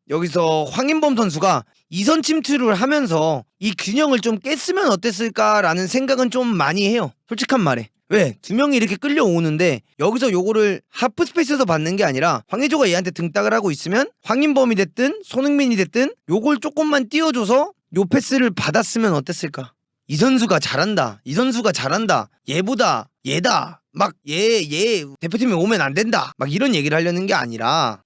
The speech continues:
제가 하고자 하는 말은 저는 대표팀의 팬이지 개인의 팬이 아니에요. 그래서 대표팀이 못한 부분을 이야기하는 겁니다. 뭐 많은 분들이 이 선수들의 팬이겠지만 저는 대표팀의 팬이에요. 오늘 같은 경기에는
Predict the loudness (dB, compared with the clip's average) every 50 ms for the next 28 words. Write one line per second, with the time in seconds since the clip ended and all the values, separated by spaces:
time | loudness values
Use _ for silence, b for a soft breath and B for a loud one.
0 | _ _ -6 -4 -2 -2 -2 -2 -2 -2 0 0 0 2 0 0 0 0 0 0
1 | 0 0 0 0 0 0 0 -2 -6 -12 _ -2 0 2 2 2 2 0 -4 -8
2 | _ -10 -2 -2 -2 0 2 2 2 2 2 0 0 0 0 2 0 0 0 0
3 | 2 2 0 0 -2 -6 _ -6 0 2 4 4 4 4 2 2 0 0 2 2
4 | 0 0 -2 -2 -2 -2 -4 -4 -6 -10 -14 -18 _ -4 -2 0 0 0 -2 -2
5 | _ _ _ -6 -2 0 -2 -2 0 2 2 2 2 2 0 -2 0 0 0 2
6 | 2 2 0 0 0 2 2 2 0 -2 -4 _ -4 0 0 2 2 2 2 0
7 | 0 -2 -2 -4 -4 -6 -8 -10 -16 _ _ _ _ _ _ -8 -6 -4 -2 0
8 | 0 2 2 2 2 2 0 0 0 2 2 2 2 0 0 -4 _ _ -8 -6
9 | -2 0 0 2 2 2 2 2 2 2 2 0 0 0 0 0 0 -2 -2 -4
10 | -4 -4 -2 -2 -2 -2 -4 -8 -14 _ -2 0 2 2 2 0 0 -2 -4 0
11 | 2 0 2 2 2 2 2 2 0 -2 -2 -2 -4 -4 -8 -12 _ _ _ _
12 | _ _ _ _ _ _ _ _ -2 0 2 2 2 2 0 0 0 0 2 2
13 | 2 2 2 2 2 2 2 2 2 0 0 -2 -4